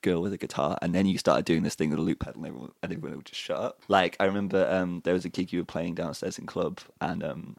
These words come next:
I literally heard the room go silent. Like, it's not ma-, very many times you, like, you hear that where s-, uh, the room just shuts up because they're, they're captivated. And I'm like, <laughs> I was so kind of like, "Yes."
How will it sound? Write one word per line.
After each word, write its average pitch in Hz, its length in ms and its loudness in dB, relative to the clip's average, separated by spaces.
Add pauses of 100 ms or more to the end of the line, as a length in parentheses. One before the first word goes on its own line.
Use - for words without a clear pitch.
(100)
I 110 60 2
literally 101 460 4
heard 92 240 -2
the 92 100 -4
room 90 160 -4
go 95 140 -8
silent. - 480 -6 (400)
Like, 92 360 4
it's 98 200 0
not 95 180 4
ma-, 95 260 4
very 90 200 2
many 92 200 0
times 90 380 -2
you, 92 100 -6
like, - 420 -6
you 95 160 2
hear 95 340 4
that 67 380 0 (200)
where 82 220 2
s-, - 160 -6
uh, 80 100 0 (540)
the 98 140 -2
room 90 220 2
just 80 140 -6
shuts - 300 -2
up - 180 -2
because - 320 -10
they're, - 300 -6 (260)
they're - 220 -6 (100)
captivated. - 640 -6
And 95 80 0
I'm 95 140 2
like, 92 320 4
<laughs> - 20 -8
I - 100 0
was 101 80 0
so 98 220 2
kind 101 180 -2
of 92 60 -6
like, - 220 -8
"Yes." - 360 -6